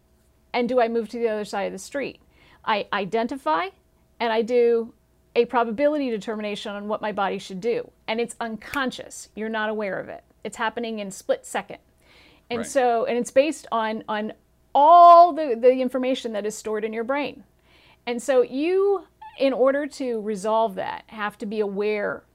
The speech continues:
Speaker 1: that you could have implicit bias. You need to tell people to confront you when they think you are engaging in implicit bias, and be open to hearing that, because that's the
Speaker 2: Yeah,
Speaker 1: only
Speaker 2: I
Speaker 1: way you're
Speaker 2: think
Speaker 1: gonna learn about it.
Speaker 2: So I, I, I think there's almost this, um,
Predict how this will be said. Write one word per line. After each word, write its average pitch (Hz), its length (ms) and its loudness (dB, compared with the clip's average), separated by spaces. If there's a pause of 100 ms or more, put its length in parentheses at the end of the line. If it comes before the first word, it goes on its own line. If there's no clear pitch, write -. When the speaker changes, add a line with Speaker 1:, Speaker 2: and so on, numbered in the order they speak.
(100)
Speaker 1:
that - 140 -4
you 202 100 -12
could 202 120 -8
have 190 180 -4
implicit 175 340 -14
bias. - 480 -12
You 233 80 -6
need 320 140 -2
to - 80 -2 (220)
tell 247 320 -2
people 185 480 -10 (120)
to 196 420 -8 (360)
confront 294 520 -6
you 190 160 -8
when 190 160 -8
they 202 140 -6
think 233 260 -8
you 240 160 -2
are 285 400 0
engaging 190 480 -6
in 170 80 -10
implicit 170 380 -14
bias, - 480 -16 (220)
and 220 100 -6
be 233 160 2
open 240 240 0
to 214 80 -8
hearing 208 360 -10
that, 65 220 -14 (520)
because 247 160 0
that's 269 180 2
the 262 60 -8
Speaker 2:
Yeah, 269 80 -2
Speaker 1:
only - 140 0
Speaker 2:
I 240 40 2
Speaker 1:
way 233 120 0
you're 214 100 -4
Speaker 2:
think 196 100 -6
Speaker 1:
gonna 226 100 -8
learn 240 180 -6
about 113 260 -8
it. - 100 -20 (760)
Speaker 2:
So - 100 -10
I, 160 80 -6 (100)
I, 160 220 -8
I 180 40 -6
think 269 200 -4
there's 233 160 -6
almost 180 520 -2
this, 156 220 -4
um, 123 480 -8